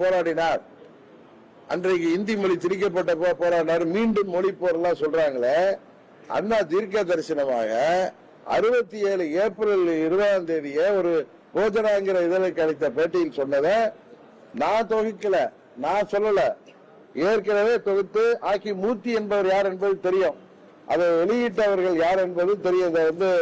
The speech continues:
வெப்சைட்ல வெளியிட்டவர்கள் உங்களுக்கு எல்லாம் நல்லா தெரியும். அது தஞ்சாவூர்ல சேர்ந்த வி எஸ் ராமலிங்கம், அவரோ அவருடைய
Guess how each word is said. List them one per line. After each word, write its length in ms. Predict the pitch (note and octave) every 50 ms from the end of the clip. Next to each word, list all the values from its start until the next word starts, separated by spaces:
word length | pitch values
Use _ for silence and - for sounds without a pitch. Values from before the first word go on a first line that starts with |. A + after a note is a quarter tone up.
| D#3+ D3+
வெப்சைட்ல 560 | D#3 D#3+ D#3+ - F#3+ F3+ E3+ D3 D#3 D#3 D3 C#3+
வெளியிட்டவர்கள் 640 | D3+ E3 E3 D#3 C#3+ D#3 D3+ D3 D3 D3+ F3 G3+ A3 G#3+ - - - - - - - - - - - D#3+
உங்களுக்கு 280 | F3+ G3 F#3+ F#3 F3+ G#3+
எல்லாம் 180 | A3+ G#3 F#3 F3+
நல்லா 180 | G3 A3 G#3 F3 F3
தெரியும். 220 | F3+ F#3 G#3+ A3+ G#3+
அது 100 | G3+ E3+ - D#3+
தஞ்சாவூர்ல 540 | E3+ F#3 A3+ A3+ A3 G#3 G3 F3 F3+ F3+ F3+ E3+ E3 -
சேர்ந்த 260 | E3+ E3 E3+ F3+ G#3+ A3 A3 G#3+ G#3+ - - - - - - D#3+
வி 80 | F#3+ G3+ E3+
எஸ் 100 | - D#3 D3+
ராமலிங்கம், 560 | D#3 F3+ F#3+ F#3+ F3 D#3+ D3 C3 A2 - - - - - - - - - - -
அவரோ 260 | D3+ F3 F#3 F#3 G#3 A#3+ A#3+ G#3+
அவருடைய 320 | F#3+ F#3+ F3+ E3+ E3+